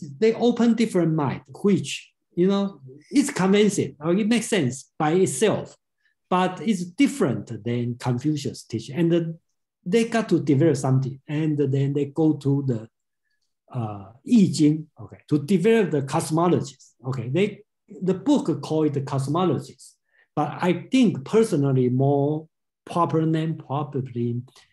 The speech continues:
metaphysics. But again, you may argue, you should not call it metaphysics because there's no existence of God, there's no immortality of soul, there's no human free will. Uh, okay, but yeah, again, so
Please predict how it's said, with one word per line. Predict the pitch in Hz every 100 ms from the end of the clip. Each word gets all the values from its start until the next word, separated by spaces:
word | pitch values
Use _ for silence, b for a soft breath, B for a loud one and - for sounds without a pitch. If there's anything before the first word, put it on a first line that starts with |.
| _
metaphysics. | 139 135 127 147 139 - - - _ _ _ -
But | 175
again, | 175 190 139
you | 156 180
may | 147
argue, | 143 156 131 107 - _ _ _ _ _
you | - 208
should | - 131
not | 131
call | 135 135
it |
metaphysics | 120 117 107 - 120 120
because | - - 127 113
there's | 143 117
no | 123 135 160
existence | 170 135 147 143 - 147 147
of | 143 135
God, | - 143 165 160 B _
there's | 151 135
no | 127 135 139
immortality | 123 127 143 160 147 160
of | 135 131
soul, | - 151 170 180 B B
there's | 151 135
no | 131 131 147
human | 147 156 147 151
free | 139 147 151
will. | 165 180 196 196 _ _ -
Uh, | 117 131 -
okay, | 135 120 113
but | 135 131 - -
yeah, | 139 135 - - - _
again, | 123 120 127
so | - 139 120 -